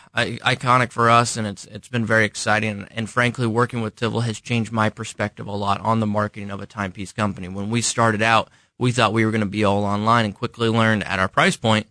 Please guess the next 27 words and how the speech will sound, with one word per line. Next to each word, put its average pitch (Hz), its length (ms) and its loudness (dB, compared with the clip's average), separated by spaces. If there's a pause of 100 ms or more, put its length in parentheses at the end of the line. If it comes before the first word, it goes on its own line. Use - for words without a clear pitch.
(320)
a 107 120 -6
considered 117 440 0
purchase 143 380 0
like 113 160 0
that 101 180 -2
requires 117 540 0
people 107 300 -14
to 95 60 -10
walk 90 300 -4
in 95 80 -8
a 90 60 -12
store 95 340 -10
and 95 140 -12
see 110 220 -6
you 123 200 -2
next 98 360 -6
to 98 140 -4
a 95 100 -2
trusted 95 680 -6
brand 95 480 -4
and 92 160 -16
see 123 200 -6
that 110 120 -2
a 101 60 -6
trusted 101 480 -4
person 101 340 -4
is, 90 240 -14